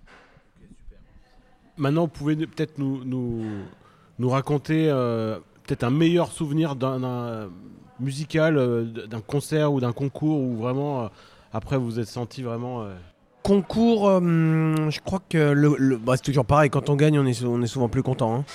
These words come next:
Speaker 2: Donc on avait fait un magnifique con-, concours à Passau, un grand concours de cuivre, mais tout, toute formation confondue. Et j'ai un, moi, personnellement, j'ai un très bon souvenir de la finale.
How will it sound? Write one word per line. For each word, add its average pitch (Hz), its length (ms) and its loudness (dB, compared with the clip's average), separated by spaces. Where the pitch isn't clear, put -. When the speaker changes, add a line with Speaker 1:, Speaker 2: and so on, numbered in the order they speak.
Speaker 2:
Donc 147 240 2
on 156 100 6
avait 147 140 8
fait 156 220 4
un 143 200 6
magnifique 160 480 2
con-, 143 300 0
concours 147 360 2
à 120 60 4
Passau, 147 560 4
un 139 100 -6
grand 127 160 -2
concours 139 280 -2
de 117 80 2
cuivre, 185 320 2
mais 151 120 4
tout, 180 380 0
toute 170 340 -2
formation 143 440 -2
confondue. 156 500 -2
Et 131 200 4
j'ai 131 100 0
un, 139 60 2
moi, 151 260 2
personnellement, 175 460 -2
j'ai 175 100 -2
un 151 60 -2
très - 180 -8
bon 165 100 -4
souvenir 160 280 -4
de 147 40 -2
la 143 60 -2
finale. 156 380 -4